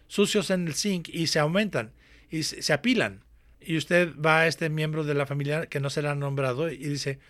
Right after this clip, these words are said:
"Por favor, cuando termina de lavar, de usar los, los platos,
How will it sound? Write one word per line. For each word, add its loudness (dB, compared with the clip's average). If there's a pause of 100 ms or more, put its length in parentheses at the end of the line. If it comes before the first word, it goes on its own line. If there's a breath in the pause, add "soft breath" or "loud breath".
(400 soft breath)
"Por 2
favor, 0 (600)
cuando 2
termina 0
de 0
lavar, 0 (240)
de -2
usar 2
los, -4
los -4 (540 soft breath)
platos, -2